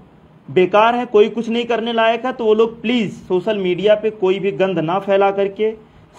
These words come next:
सिर्फ और सिर्फ धरने के लिए वो motivate करें लोगों को। और इस बात को विशेष ध्यान दीजिएगा कि कोई भी बंदा, अगर चाहे हमारी team से ही क्यों ना हो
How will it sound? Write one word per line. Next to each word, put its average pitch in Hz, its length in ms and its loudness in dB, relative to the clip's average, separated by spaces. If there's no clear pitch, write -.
सिर्फ 233 240 -6
और 190 140 0
सिर्फ 233 320 -4
धरने 196 420 2
के 233 140 2
लिए 196 180 2
वो 170 160 0
motivate 156 500 -4
करें 131 160 -10
लोगों 117 240 -14
को। 113 160 -20
और 196 240 2
इस - 160 -6
बात 220 260 2
को 247 100 -4
विशेष 220 380 -2
ध्यान 220 220 0
दीजिएगा 214 380 0
कि 240 140 -10
कोई 254 320 2
भी 233 140 -4
बंदा, 208 300 2
अगर 180 380 2
चाहे 208 180 4
हमारी 208 380 0
team 226 220 -4
से 226 160 0
ही 233 80 -2
क्यों 214 200 -2
ना 156 100 -2
हो 117 200 -8